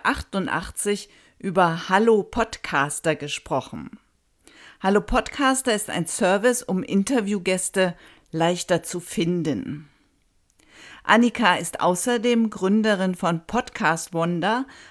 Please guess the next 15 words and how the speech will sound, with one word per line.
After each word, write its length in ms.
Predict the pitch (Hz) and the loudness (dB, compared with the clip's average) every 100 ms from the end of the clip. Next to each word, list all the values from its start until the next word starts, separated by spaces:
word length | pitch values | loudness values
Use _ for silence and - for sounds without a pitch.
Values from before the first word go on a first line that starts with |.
| - | -2
einer 380 | 196 220 202 - | 2 6 6 4
Agentur, 760 | 175 165 160 - - 247 269 | 2 2 0 -2 -4 0 0
die 160 | 262 202 | -2 -4
sie 140 | 180 | -2
rund 340 | 190 185 247 - | -2 2 2 2
um 160 | 196 | -2
das 220 | 185 175 - | 0 -2 -2
Thema 380 | 180 170 175 | -2 2 2
Podcasting 840 | 175 - 185 - 190 147 - 147 143 | 0 0 -2 -2 -6 -4 -4 -6 -4
begleitet. 920 | 135 131 123 120 - - _ - - _ _ _ _ _ _ _ | -6 -4 -4 -4 -10 -20 _ -20 -20 _ _ _ _ _ _ _
Und 440 | 226 285 - 262 - | 6 6 4 -4 0
Annika 440 | 202 208 - 190 | 2 2 4 2
Burs 420 | 165 196 233 247 | 2 2 2 0
ist 400 | - 214 - - | -2 -2 -4 -8
Moderatorin. 1300 | - 196 202 185 175 175 - 202 214 165 131 - 170 | -4 2 4 4 2 0 2 2 4 2 0 -2 -10